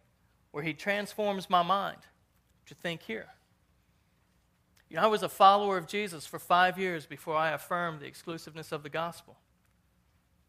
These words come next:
Because as I'm learning to love him with my intellect, with my mind, I say, "God,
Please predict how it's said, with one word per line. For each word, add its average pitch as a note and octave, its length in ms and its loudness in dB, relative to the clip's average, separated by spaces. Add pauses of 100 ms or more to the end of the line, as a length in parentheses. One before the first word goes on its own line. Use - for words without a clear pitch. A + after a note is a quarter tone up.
(2250)
Because D3 200 -14
as D3+ 140 -8
I'm D3 280 0
learning A#3 500 0
to E3 120 -8
love F#3 340 4
him G#3+ 200 -4
with E3+ 160 -6
my E3 160 2
intellect, E3 720 -6 (880)
with D#3 120 -8
my F3 180 6
mind, F3+ 480 6
I - 40 -18
say, - 240 -14 (140)
"God, G3+ 380 0